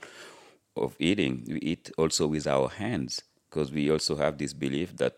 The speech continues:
the, the food tastes better when you eat with your hands. And you will always be invited. Senegal, everywhere you go, you would be invited to share the meal around the bowl, 'cause people believe that the more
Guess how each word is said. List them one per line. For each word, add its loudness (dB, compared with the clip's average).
the, 0
the -6
food -2
tastes 2
better 4
when 2
you 0
eat -2
with -4
your 0
hands. -6
And 4
you 6
will 4
always 6
be 4
invited. 2
Senegal, 4
everywhere 8
you 2
go, 4
you -2
would 0
be 0
invited 2
to -2
share 4
the -2
meal 0
around 0
the -6
bowl, -2
'cause -6
people -2
believe 0
that 2
the 4
more 4